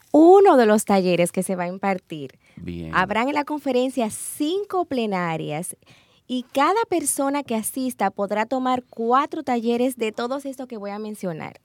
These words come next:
Speaker 1: además
Speaker 2: Ok.
Speaker 1: de la, del que ya hablamos.
Speaker 2: Muy bien. Ahora vamos a detallar entonces los talleres que se van a impartir en la
Speaker 1: Sí.
Speaker 2: conferencia.
Speaker 1: Eh, los voy primero a, a leer, Trabajando junto a los padres,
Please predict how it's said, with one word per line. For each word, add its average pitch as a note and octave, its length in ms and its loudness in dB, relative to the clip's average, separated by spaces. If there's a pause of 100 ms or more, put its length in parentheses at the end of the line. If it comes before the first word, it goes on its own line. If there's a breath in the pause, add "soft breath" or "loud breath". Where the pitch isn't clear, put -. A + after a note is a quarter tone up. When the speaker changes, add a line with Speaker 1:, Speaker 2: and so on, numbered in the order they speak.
Speaker 1:
además F3+ 460 0
Speaker 2:
Ok. A3 80 -4
Speaker 1:
de G#3+ 100 0
la, F3+ 240 -2
del F3+ 160 -6
que F3 140 -4
ya F3 100 2
hablamos. D3+ 400 -4
Speaker 2:
Muy B2 100 -6
bien. G#2 280 -8
Ahora C3 200 0
vamos D#3+ 240 -6
a D3 60 -4
detallar D3 340 -4
entonces C#3+ 300 -6
los A#2+ 100 -8
talleres B2+ 360 -6
que B2+ 60 -14
se B2 100 -10
van A#2 160 -4
a - 20 -8
impartir G2+ 480 -6
en F2+ 60 -8
la F2 80 -6
Speaker 1:
Sí. - 80 -8
Speaker 2:
conferencia. F#2 500 -8
Speaker 1:
Eh, F#3+ 220 0
los G#3 160 2
voy A3 160 -2
primero B3 360 -6
a, C4 60 0
a A3 160 0
leer, A3+ 380 -2
Trabajando A3 720 2
junto C4 400 -4
a G3+ 60 -4
los F#3 200 -10
padres, G#3+ 680 -4